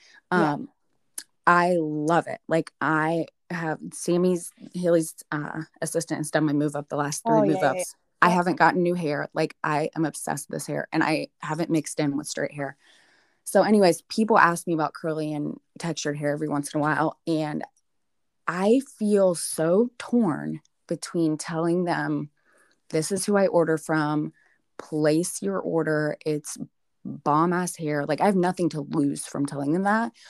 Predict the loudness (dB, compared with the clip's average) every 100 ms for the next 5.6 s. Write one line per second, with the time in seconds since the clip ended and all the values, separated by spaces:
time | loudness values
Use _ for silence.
0 | -20 -4 2 4 4 2 0 0 0 0
1 | 0 0 0 0 0 -2 -4 _ _ _
2 | _ _ _ _ _ _ _ _ _ _
3 | _ _ 2 4 4 4 4 4 4 2
4 | 2 0 -4 -6 -6 -8 -6 -6 -6 -4
5 | -2 -2 -2 -6 -2 -2